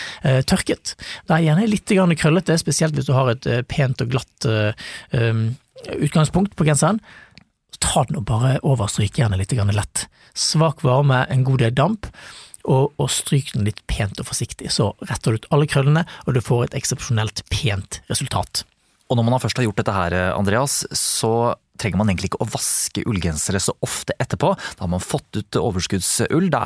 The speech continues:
Speaker 2: er det egentlig bare én ting som gjelder, og det er å lufte plagget.
Speaker 1: Det er helt riktig. Og igjen da, eh, gjerne ikke på en henger, men kanskje bare tø-, heng det over tørkestativet og bare la det lufte. Ull er s-, hva skal man si,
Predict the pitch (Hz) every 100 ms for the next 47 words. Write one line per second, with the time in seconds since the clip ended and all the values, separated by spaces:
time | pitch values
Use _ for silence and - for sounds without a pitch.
0 | 85 98 95 - 98 185 92 90 95 87
1 | 110 90 95 139 110 98 95 104 - -
2 | 90 98 92 208 - - - - 156 151
3 | 135 123 135 107 - - - - 170 170
4 | 151 196 202 - - 175 254 175 170 156
5 | 151 147 127 139 143 151 - _ 160 151
6 | 147 151 139 151 143 156 143 - - -
7 | - 151 147 139 147 - 156 131 120 180
8 | 185 220 247 202 165 - - - - -
9 | - - 226 156 120 - 202 185 120 -
10 | - - - _ 190 185 156 131 160